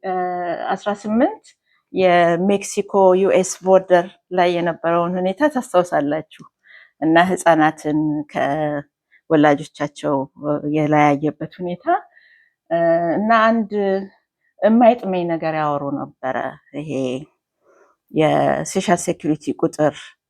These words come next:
እስከ መጨረሻው በቃ የሚያያይዝ ሊንክ አድርገው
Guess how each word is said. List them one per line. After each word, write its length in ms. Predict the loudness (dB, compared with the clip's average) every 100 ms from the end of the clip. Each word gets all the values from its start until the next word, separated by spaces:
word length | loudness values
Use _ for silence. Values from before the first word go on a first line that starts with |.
| _ _ _ _ -4 0 0
እስከ 280 | -2 0 2
መጨረሻው 680 | 2 0 -2 -2 -4 -2 0
በቃ 240 | -2 -2 -4 -4
የሚያያይዝ 840 | -4 0 4 4 2 2 2 2 -2
ሊንክ 360 | 2 2 2
አድርገው 560 | 0 -2 -6 0 2 2